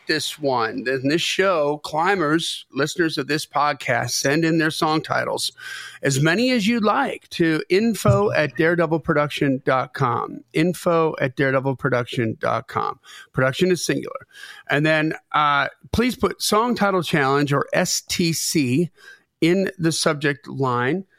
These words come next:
so that it gets into the right folder. If you don't, it won't. I store those up, and then when it's time for us to do a song title challenge, I pop it live on, on the recording here to Brent, and we spend the next twenty minutes trying to mimic what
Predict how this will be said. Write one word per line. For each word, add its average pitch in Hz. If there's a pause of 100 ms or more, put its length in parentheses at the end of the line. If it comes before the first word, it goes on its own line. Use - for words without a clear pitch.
(160)
so -
that 147
it 143
gets 170
into 175
the 160
right 160
folder. 135
If -
you 135
don't, 135 (140)
it 165
won't. 151 (120)
I 123
store 147
those 139
up, 233
and 143
then 135
when 131
it's 123
time 143
for 139
us 135
to 139
do 131
a 123
song 131
title 131
challenge, 196 (440)
I 139
pop 139
it 139
live 151
on, 147 (160)
on 143
the 135
recording 151
here 147
to 135
Brent, 180 (360)
and 156
we 208
spend 196
the 170
next 175
twenty 156
minutes 147
trying 202
to -
mimic 156
what 147